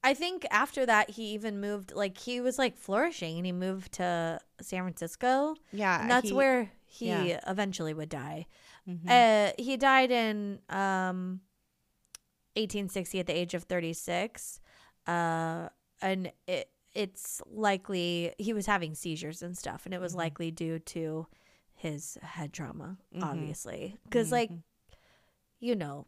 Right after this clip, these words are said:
Speaker 1: <laughs> I mean, especially at the time, but, like, you can't just, like, they, they,
Speaker 2: They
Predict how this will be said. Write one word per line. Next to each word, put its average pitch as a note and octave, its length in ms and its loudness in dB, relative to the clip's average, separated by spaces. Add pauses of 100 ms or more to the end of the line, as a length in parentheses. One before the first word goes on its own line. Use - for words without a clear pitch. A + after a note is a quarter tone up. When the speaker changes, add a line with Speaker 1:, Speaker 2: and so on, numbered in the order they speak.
Speaker 1:
<laughs> - 1000 -10
I E4 60 6
mean, D#4+ 180 2
especially C#4 420 4
at G3+ 120 2
the F#3 60 -2
time, F3 500 -2
but, G3 120 -2
like, F3 320 0
you G3+ 100 -2
can't F#3+ 360 -6
just, E3 280 -6
like, D3+ 360 -8 (440)
they, B3+ 260 6 (120)
they, D4 260 4 (100)
Speaker 2:
They - 20 -18